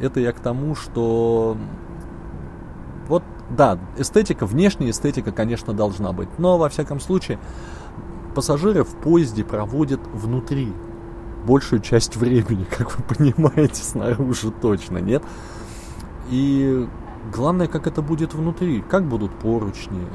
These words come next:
а, как будут диваны, как будут окна, как будут информационные табло. Вот,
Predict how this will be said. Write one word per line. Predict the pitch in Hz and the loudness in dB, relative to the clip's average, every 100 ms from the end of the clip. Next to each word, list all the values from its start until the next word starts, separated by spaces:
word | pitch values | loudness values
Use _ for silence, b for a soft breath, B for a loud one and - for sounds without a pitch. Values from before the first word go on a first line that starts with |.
| - | -10
а, | - 98 95 98 98 | -4 -2 -2 -2 -4
как | - 156 | 0 0
будут | 127 110 98 90 | 0 -2 -2 -4
диваны, | 95 85 90 90 90 85 82 | -6 -2 0 0 0 -4 -6
как | 95 117 117 | -4 -4 -4
будут | 101 90 90 - | -6 -4 -6 -4
окна, | 95 95 90 - 95 | 0 0 -2 -6 -8
как | - 120 | -4 -4
будут | 113 104 | -2 -4
информационные | 101 - - 95 92 - 107 117 107 98 | -4 -4 -4 -4 -4 -2 -2 0 -2 -4
табло. | - 92 90 87 90 87 B B B B | -2 -2 -2 -2 0 -2 B B B B
Вот, | 139 | 0